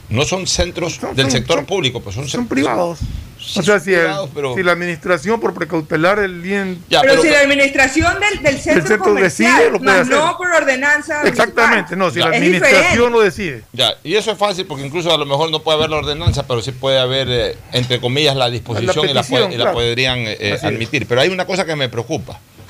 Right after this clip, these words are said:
Speaker 1: La medida, aún aceptándola en todo sentido,
Speaker 2: Ujú.
Speaker 1: debería aplicarse a partir de que haya pasado el tiempo necesario para la segunda dosis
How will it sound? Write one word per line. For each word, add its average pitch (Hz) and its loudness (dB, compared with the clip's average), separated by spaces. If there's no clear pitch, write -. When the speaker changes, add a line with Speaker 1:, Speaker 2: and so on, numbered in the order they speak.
Speaker 1:
La 156 6
medida, 196 4
aún 208 -2
aceptándola 175 -2
en 160 -8
todo 196 0
sentido, 156 -2
Speaker 2:
Ujú. - -12
Speaker 1:
debería 139 4
aplicarse 160 -4
a 131 -2
partir 143 -4
de 175 -4
que 139 -2
haya 170 0
pasado 175 -2
el 131 -4
tiempo 180 -4
necesario 156 -2
para 131 -2
la 120 -2
segunda 156 -2
dosis 170 -4